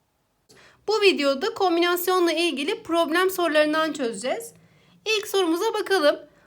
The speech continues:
A kümesinin dört elemanlı alt kümelerinin kaç tanesinde D elemanı bulunur demiş.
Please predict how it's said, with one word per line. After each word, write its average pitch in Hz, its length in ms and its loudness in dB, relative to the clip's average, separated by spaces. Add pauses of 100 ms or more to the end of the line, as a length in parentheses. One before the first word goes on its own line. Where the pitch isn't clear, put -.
(140)
A 370 120 10 (200)
kümesinin 339 580 0
dört 427 280 0
elemanlı 311 460 0
alt 381 260 2
kümelerinin 294 420 -2
kaç 392 260 -2
tanesinde 269 920 0
D 262 180 -6
elemanı 330 640 0
bulunur 277 380 -2
demiş. - 340 -10